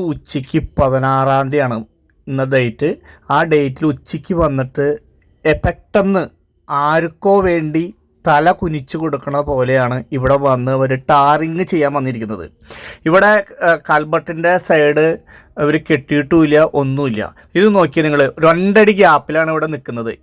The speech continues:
ഇവിടെ ഒന്നെങ്കിൽ ഇത് ഫില്ല് ചെയ്ത് തീർക്കണം. ഇത് കോൺക്രീറ്റ് കഴിഞ്ഞിട്ടുള്ളൂ. ഇവിടെ നല്ല ഒരു ഏകദേശം ഒരടിയോളം ഹൈറ്റ് ഉണ്ട്. ഈ ഹൈറ്റിലാണ് ഇനി ഒരു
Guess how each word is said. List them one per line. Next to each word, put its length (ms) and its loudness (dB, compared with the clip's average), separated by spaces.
ഇവിടെ 260 6
ഒന്നെങ്കിൽ 340 -4
ഇത് 80 2
ഫില്ല് 280 0
ചെയ്ത് 220 6
തീർക്കണം. 320 2
ഇത് 120 4
കോൺക്രീറ്റ് 540 4
കഴിഞ്ഞിട്ടുള്ളൂ. 520 2
ഇവിടെ 200 6
നല്ല 380 0
ഒരു 120 0
ഏകദേശം 480 2
ഒരടിയോളം 540 2
ഹൈറ്റ് 340 0
ഉണ്ട്. 140 -6
ഈ 20 6
ഹൈറ്റിലാണ് 560 4
ഇനി 160 -2
ഒരു 100 -2